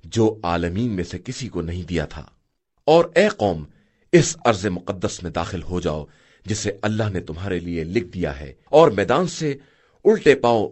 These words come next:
نہ پلٹ جاؤ کہ الٹے خسارے والوں میں ہو جاؤ گے۔ ان لوگوں نے کہا کہ موسیٰ، وہاں تو جابروں کی قوم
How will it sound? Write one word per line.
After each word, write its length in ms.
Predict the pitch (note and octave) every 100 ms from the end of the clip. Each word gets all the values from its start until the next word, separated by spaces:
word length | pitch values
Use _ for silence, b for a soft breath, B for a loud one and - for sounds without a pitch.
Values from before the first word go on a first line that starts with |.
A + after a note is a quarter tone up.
| -
نہ 300 | F2 G2 F3+ F#3
پلٹ 280 | B2 F#2
جاؤ 180 | F2+ D#2+ D2+ b b b _ -
کہ 140 | B2 - -
الٹے 260 | G#3+ F#3+
خسارے 400 | C3+ G#2+ A#2+ G#2
والوں 260 | F#2 G2 D#3+
میں 100 | C3
ہو 160 | F#2 F2+
جاؤ 180 | D#2+ D2+
گے۔ 180 | C#2 - _ _ _ _ _ -
ان 240 | G#3 G#3+
لوگوں 220 | C3 C3 C3+
نے 100 | G#2+
کہا 320 | G2+ A2 F2 b b b b -
کہ 140 | F2
موسیٰ، 420 | E2 A#2+ - C3 A#2+ _ _ _ _ -
وہاں 280 | F2+ D3 F#3+
تو 80 | G#2
جابروں 400 | F2+ F#2+ A#2 D3+
کی 120 | G#2 -
قوم 260 | G2+ D3+